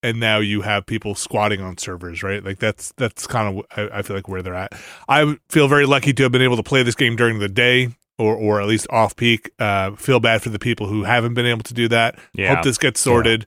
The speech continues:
Speaker 3: It, it sucks. Yeah. Like, I, I, like you, I wanna stress, I'm also not, like, uh, appall-, I mean, I'm not saying it's fine that the game doesn't work that people paid for. Like, that's,
Speaker 1: Yeah.
Speaker 3: that sucks.
Speaker 2: No, not
Speaker 3: But,
Speaker 2: at all.
Speaker 3: but, but also, like, just from a pragmatic standpoint, like, th-,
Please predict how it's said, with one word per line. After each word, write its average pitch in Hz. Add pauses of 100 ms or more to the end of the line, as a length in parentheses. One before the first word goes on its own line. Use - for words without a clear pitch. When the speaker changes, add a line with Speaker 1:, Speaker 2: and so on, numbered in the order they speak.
Speaker 3:
It, 165
it 139
sucks. -
Yeah. 80
Like, 82
I, 92
I, 98
like 95
you, 95
I 95
wanna 98
stress, -
I'm 101
also 101
not, 107
like, 113
uh, 139
appall-, 120
I 131
mean, 147 (960)
I'm 123
not 135
saying 117
it's 117
fine 104
that 101
the -
game 98
doesn't 98
work 95
that -
people 85
paid 80
for. - (160)
Like, -
that's, 98
Speaker 1:
Yeah. 87
Speaker 3:
that 101
sucks. 87
Speaker 2:
No, 101
not 101
Speaker 3:
But, -
Speaker 2:
at 98
all. 87
Speaker 3:
but, 104 (260)
but 120
also, 127
like, 113
just 120
from 110
a 98
pragmatic 104
standpoint, 98
like, 98
th-, -